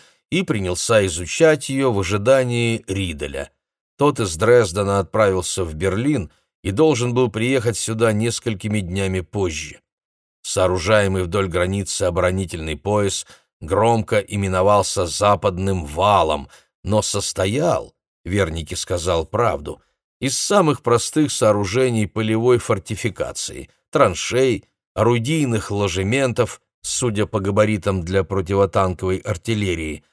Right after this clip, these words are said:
разного рода укрытий. Самым трудоемким элементом –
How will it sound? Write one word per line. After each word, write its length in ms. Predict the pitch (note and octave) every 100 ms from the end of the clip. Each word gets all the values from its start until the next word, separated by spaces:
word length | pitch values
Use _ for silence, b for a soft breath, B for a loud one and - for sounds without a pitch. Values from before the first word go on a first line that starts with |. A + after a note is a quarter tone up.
| _ _ -
разного 540 | B2+ F#3 E3 C#3 A#2+
рода 260 | A2 B2 A2+
укрытий. 800 | A2+ A2+ - F2 D2+ - - - _ _ _ _ -
Самым 540 | - A#2 G#2 F#2+ F2
трудоемким 840 | - F2+ E2+ D2+ E2 D#2+ - D#2 -
элементом – 680 | D2+ D#2+ G#2 B2+ A#2 A#2